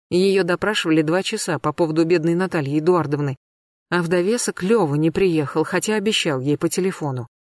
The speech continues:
Я не понимаю его порой. Да, ему самому сейчас не сладко, больно, страшно, но...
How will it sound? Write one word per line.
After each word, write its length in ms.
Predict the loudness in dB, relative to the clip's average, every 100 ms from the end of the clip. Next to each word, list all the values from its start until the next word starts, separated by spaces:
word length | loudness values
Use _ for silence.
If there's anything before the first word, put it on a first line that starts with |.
| _ -2
Я 220 | 2 2
не 100 | 0
понимаю 400 | 0 0 0 0
его 220 | 0 -2
порой. 440 | -4 -6 -8 -12 _ _ _ -4
Да, 220 | 0 0
ему 340 | 2 2 2
самому 380 | 0 0 0 0
сейчас 400 | -2 -2 -4 -2
не 100 | -2
сладко, 460 | -2 -2 -4 -6 -6
больно, 480 | 0 2 2 0
страшно, 680 | -6 -4 -2 -2 -2 -4 -4 0
но... 260 | 0 -2